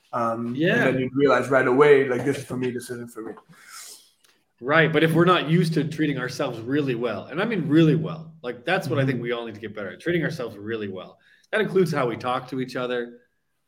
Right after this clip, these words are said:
Speaker 2: sorry, how we
Speaker 1: Mm-hmm.
Speaker 2: talk to ourselves. That includes, like, the time I spend on the things that I like doing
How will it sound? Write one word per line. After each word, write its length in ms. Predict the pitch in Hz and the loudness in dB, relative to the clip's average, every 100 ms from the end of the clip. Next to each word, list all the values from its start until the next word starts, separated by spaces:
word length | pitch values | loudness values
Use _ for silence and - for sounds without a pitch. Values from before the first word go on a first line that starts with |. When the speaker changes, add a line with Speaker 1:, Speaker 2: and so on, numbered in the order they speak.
| _ | _
Speaker 2:
sorry, 200 | - 120 | -6 -4
how 80 | 120 | -2
we 60 | 120 | -2
Speaker 1:
Mm-hmm. 80 | 120 | -4
Speaker 2:
talk 100 | 113 | -6
to 60 | |
ourselves. 640 | 110 104 127 120 117 - - _ _ _ - | -8 -6 -4 -2 -4 -10 -20 _ _ _ -8
That 80 | |
includes, 400 | 135 139 143 139 - | -6 -4 -4 -4 -6
like, 220 | 107 107 | -8 -10
the 60 | 117 | -14
time 340 | - 131 127 | -8 -6 -6
I 80 | 120 | -8
spend 300 | 110 131 123 | -8 -10 -8
on 100 | 117 | -10
the 80 | 110 | -8
things 260 | 127 123 | -6 -6
that 100 | 123 | -4
I 140 | 113 123 | -2 -2
like 380 | 117 123 127 - | -2 -2 -4 -6
doing 400 | 123 120 120 | -6 -6 -8